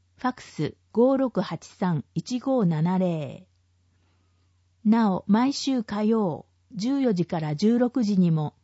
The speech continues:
専門相談、弁護士、司法書士を開催しています。予約制。十三、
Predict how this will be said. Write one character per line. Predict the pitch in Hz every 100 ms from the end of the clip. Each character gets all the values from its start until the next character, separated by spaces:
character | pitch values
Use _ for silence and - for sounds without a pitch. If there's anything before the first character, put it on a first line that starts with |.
| _
専 | _ 247 254 269
門 | 254 247
相 | - 226 190
談、 | 147 147 - - _ _
弁 | - 208 233 233
護 | 247
士、 | - 147 -
司 | - 196
法 | 208 226
書 | 214 208
士 | - - 143 - _ _ _ _
を | 240
開 | - 202 190
催 | 190 175
し | -
て | -
い | 156 156
ま | 147 147
す。 | _ _ _ _ _ _ -
予 | 170
約 | 190 -
制。 | - - 165 160 151 - _ _ _ _ _ _ _ _ _ _ _ _ _ _ _ _ _ _ _ _ _ _ _ _ _ _ _ _ _
十 | - 262 226
三、 | - 185 180